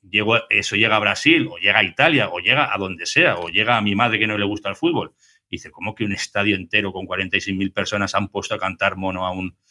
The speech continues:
Claro, esa, esa afirmación tan rotunda de Ancelotti, para mí su rectificación fue tardía. Es decir, yo creo que tenía que haber rectificado mucho antes, porque es lo que señala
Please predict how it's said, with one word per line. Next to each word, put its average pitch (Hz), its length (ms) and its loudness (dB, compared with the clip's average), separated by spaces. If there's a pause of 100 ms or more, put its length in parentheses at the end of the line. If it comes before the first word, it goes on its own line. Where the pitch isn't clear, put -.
(200)
Claro, - 160 0
esa, - 280 -2
esa 107 360 -2
afirmación 104 800 2
tan 90 180 -6
rotunda 92 380 -4
de 101 60 2
Ancelotti, 110 600 0 (380)
para 90 180 -2
mí 98 80 2
su 131 100 4
rectificación 110 640 0
fue 131 140 0
tardía. 113 380 4
Es 78 80 -6
decir, - 180 -12
yo 90 80 -8
creo 92 140 -12
que 101 80 -8
tenía 95 180 -4
que 95 60 -2
haber 98 140 0
rectificado 101 440 -4
mucho 107 300 0
antes, 127 240 2
porque 92 240 -6
es 98 40 -2
lo 98 120 -4
que 101 80 -2
señala 104 500 -2